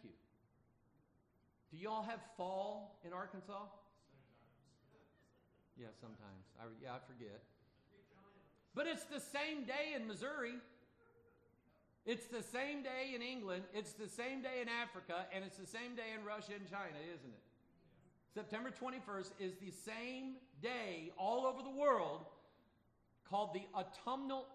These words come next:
Speaker 1: equinox. It is when there are exactly twelve hours in the day and twelve hours in the night in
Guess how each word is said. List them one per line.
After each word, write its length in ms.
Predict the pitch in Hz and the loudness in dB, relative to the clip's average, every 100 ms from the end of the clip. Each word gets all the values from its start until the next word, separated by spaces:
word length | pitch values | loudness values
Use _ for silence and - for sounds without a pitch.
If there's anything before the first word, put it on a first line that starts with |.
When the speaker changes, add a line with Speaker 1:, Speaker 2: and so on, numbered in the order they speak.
| 220 | -8
Speaker 1:
equinox. 480 | 196 202 160 120 - - - - | -8 -4 -2 -4 -6 -16 -18 -6
It 120 | 170 | -2
is 180 | 180 135 156 | -2 -4 -4
when 260 | 208 190 | -2 -2
there 140 | 180 185 | -2 -2
are 80 | |
exactly 640 | 165 123 214 240 262 240 233 - | -6 -4 0 2 0 -4 -8 -4
twelve 220 | 233 240 | -2 0
hours 300 | 240 220 214 196 | 0 0 0 -4
in 80 | 196 | -10
the 80 | 170 | -8
day 220 | 180 185 | -6 -6
and 100 | 151 | -8
twelve 220 | 175 170 | -8 -4
hours 200 | 165 160 151 | -4 -4 -8
in 80 | 160 | -10
the 80 | |
night 240 | 151 143 135 - | -6 -6 -6 -10
in 160 | 131 | -10